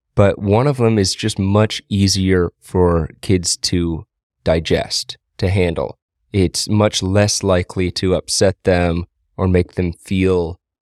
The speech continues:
talked down to or like they don't have any, uh, choice or free will. And I'm gonna be honest, for the majority of the kids that you probably work with,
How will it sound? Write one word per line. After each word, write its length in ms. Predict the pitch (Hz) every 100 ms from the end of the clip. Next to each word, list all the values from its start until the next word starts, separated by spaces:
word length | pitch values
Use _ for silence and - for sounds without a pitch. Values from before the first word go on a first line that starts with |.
| _
talked 400 | - 101 92 -
down 320 | - 95 95
to 520 | 95 - 92 90 85 85
or 520 | - 98 95 90 85 - _ _ _
like 240 | 98 95 -
they 120 | 98
don't 260 | 101 95
have 220 | 101 90 90
any, 360 | 92 95 87 - _ -
uh, 80 |
choice 460 | - - 110 95 -
or 120 | 104
free 280 | 98 107 95
will. 360 | 92 92 76 - _ _ _
And 340 | 117 113 110 - -
I'm 180 | 110
gonna 140 | 117 120
be 100 | 113
honest, 360 | 90 98 - -
for 280 | - 117 110
the 100 | 110
majority 760 | 110 107 98 107 113 117 117
of 100 | 107
the 80 | 98
kids 400 | 101 - 95 92
that 100 | 101
you 180 | 98 98
probably 500 | - 98 92 92 95
work 340 | 95 123 120
with, 380 | 92 95 113 -